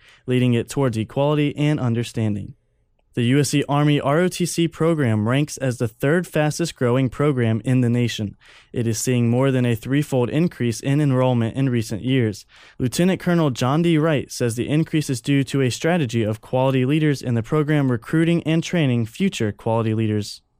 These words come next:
South Carolina men's basketball has a trend going so far. Through six games, the team has battled twice in overtime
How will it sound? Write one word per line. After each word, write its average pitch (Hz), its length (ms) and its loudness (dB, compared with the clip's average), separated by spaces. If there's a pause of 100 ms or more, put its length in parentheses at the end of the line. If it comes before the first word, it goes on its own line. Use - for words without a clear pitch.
(320)
South 127 340 -2
Carolina 135 400 2
men's 127 280 2
basketball 123 600 0
has 123 240 -2
a 131 100 2
trend 175 460 0
going 131 320 0
so 113 240 -2
far. 113 420 -2 (280)
Through 139 220 -2
six - 340 -4
games, 135 420 0
the 110 80 -10
team 127 240 -4
has 120 160 -2
battled 120 380 -2
twice 160 400 -4
in 123 100 0
overtime 120 560 -2